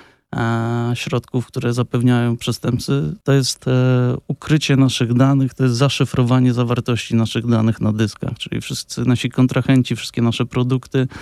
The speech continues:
e, cały nasz biznes będący na twardym dysku, gdzieś na serwerze zostaje zaszyfrowany. Nie jesteśmy w stanie go otworzyć, no i musimy zapłacić okup,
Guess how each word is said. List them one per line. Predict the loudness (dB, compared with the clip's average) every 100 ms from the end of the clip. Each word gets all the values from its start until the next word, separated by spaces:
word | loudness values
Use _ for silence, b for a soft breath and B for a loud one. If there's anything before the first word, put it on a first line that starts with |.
| B B B
e, | -2 0
cały | 2 2
nasz | 4 4 2
biznes | 0 2 2 2
będący | 2 2 4 2 2
na | 0
twardym | 0 -2 0 2
dysku, | 2 -2 0 0 0 B B -8
gdzieś | -2
na | 0
serwerze | 0 -2 0 0 0
zostaje | -2 -2 0
zaszyfrowany. | -2 -2 -4 -2 0 0 0
Nie | 2
jesteśmy | 0 -2 -4 -4
w |
stanie | 0 2 2
go | 2
otworzyć, | -2 -2 -2 0
no | 0
i |
musimy | 0 0 2 2
zapłacić | 2 -2 -2 0
okup, | -2 -2 -6